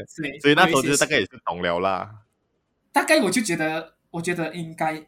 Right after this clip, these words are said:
Speaker 1: 不要迟疑了啦，我觉得差不多时间了。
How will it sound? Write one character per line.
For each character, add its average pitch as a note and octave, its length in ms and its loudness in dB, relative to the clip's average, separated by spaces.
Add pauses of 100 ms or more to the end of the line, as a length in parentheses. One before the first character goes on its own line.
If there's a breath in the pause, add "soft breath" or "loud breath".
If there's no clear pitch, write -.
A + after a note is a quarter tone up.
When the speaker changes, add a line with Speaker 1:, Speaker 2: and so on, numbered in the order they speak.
(300)
Speaker 1:
不 - 60 0
要 B3+ 100 4
迟 D3+ 320 -2
疑 C3+ 120 -2
了 B2+ 60 -4
啦， A#2+ 120 -8
我 B2+ 80 -10
觉 C3+ 100 -8
得 B2+ 140 -8
差 A#2+ 160 -10
不 A#2+ 100 -8
多 D3 160 -12
时 B2+ 220 -10
间 B2 160 -12
了。 A#2 140 -14